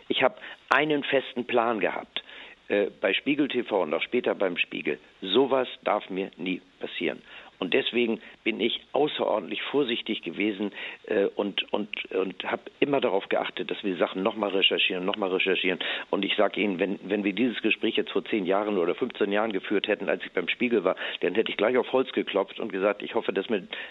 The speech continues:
dass mir nichts passiert.“ Und wenn ich das so rückblickend sage, äh, gröbere, äh, äh, Fehler in der Zeit, äh, bei Recherchen und sonst was sind uns nicht passiert. Ich hab ein paar Geschichten, äh, in das Buch reingeschrieben,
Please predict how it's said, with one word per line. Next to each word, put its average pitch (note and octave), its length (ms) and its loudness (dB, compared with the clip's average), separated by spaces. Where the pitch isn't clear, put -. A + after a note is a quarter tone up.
dass F#2 140 0
mir G#2 120 2
nichts G#2+ 300 -2
passiert.“ F2+ 500 0
Und F#2 360 -2
wenn G#2 240 -2
ich - 120 -4
das G#2+ 180 2
so A2 80 2
rückblickend G#2+ 580 0
sage, G#2+ 380 0
äh, F#2 160 2
gröbere, A2 540 2
äh, G2 240 2
äh, F2 140 -2
Fehler A#2 340 2
in F#2+ 80 -6
der G#2 160 2
Zeit, G2+ 320 0
äh, F#2+ 200 0
bei G2+ 260 -2
Recherchen G2+ 520 0
und E2 140 -8
sonst G2 200 -2
was G2+ 140 0
sind B2 240 -2
uns G#2+ 160 -4
nicht A2+ 220 -4
passiert. A2 440 0
Ich - 160 -4
hab - 200 -2
ein G#2 100 -6
paar B2 220 2
Geschichten, B2 580 0
äh, G#2+ 120 4
in B2+ 200 2
das A2+ 140 0
Buch - 240 -6
reingeschrieben, A#2 720 0